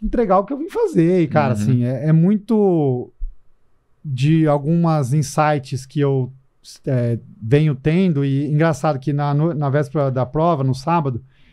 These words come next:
Speaker 1: eu parei pra assistir o, o documentário do Avancini, chama A Minha Missão. É o documentário que ele, é, lançou assim que ele, é, divulgou a aposentadoria dele.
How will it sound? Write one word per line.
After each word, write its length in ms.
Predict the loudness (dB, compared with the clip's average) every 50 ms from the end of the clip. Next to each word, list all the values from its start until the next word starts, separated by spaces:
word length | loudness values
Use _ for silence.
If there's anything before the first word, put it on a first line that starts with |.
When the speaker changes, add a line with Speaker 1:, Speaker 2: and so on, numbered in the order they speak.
| _ _ _ _ -8
Speaker 1:
eu 80 | -4 0
parei 200 | 0 0 0 0
pra 100 | -2 -2
assistir 280 | -4 -4 -2 -2 0 0
o, 520 | 2 0 0 0 0 0 0 0 -2 -6 -8
o 760 | -4 -2 0 0 2 2 0 0 0 -2 -2 -2 -2 -2 -2
documentário 640 | -2 -2 -2 0 0 0 0 0 0 0 0 0 -2
do 360 | 0 0 0 0 2 2 2
Avancini, 680 | 0 2 0 0 -2 -2 -2 -2 0 0 0 0 -2 -4 _ _ _ _ _ _ _ _ _ _
chama 320 | -6 0 0 2 2 2 2
A 60 | 0
Minha 180 | 0 0 2 2
Missão. 520 | 0 0 0 -2 0 0 0 0 0 -2 -6 -10 _ _ _ _ _ -4
É 60 | -2
o 40 | 0
documentário 380 | 0 0 0 2 0 0 0
que 100 | 0 -2
ele, 640 | -2 -2 0 0 0 0 2 2 2 0 -2 -4 -6
é, 540 | -6 -6 -4 -2 -2 0 0 0 -2 -2 -4 -8 -10 -10 -6
lançou 580 | -2 0 2 2 2 0 0 2 2 4 4 2
assim 220 | 2 0 -2 -2
que 100 | 0 0
ele, 680 | 0 2 2 2 2 2 2 2 0 0 0 0 -2 -4 -6 -12 _ -6 -6 -6 -6 -8 _ _ -4
é, 680 | -2 0 0 2 0 0 0 0 0 0 -2 -2 -2 -4 -2
divulgou 520 | -2 0 0 2 2 0 2 2 2 2
a 20 | 2
aposentadoria 600 | 2 0 0 0 0 0 0 0 0 0 -2 0
dele. 280 | 0 -2 -2 -2 -4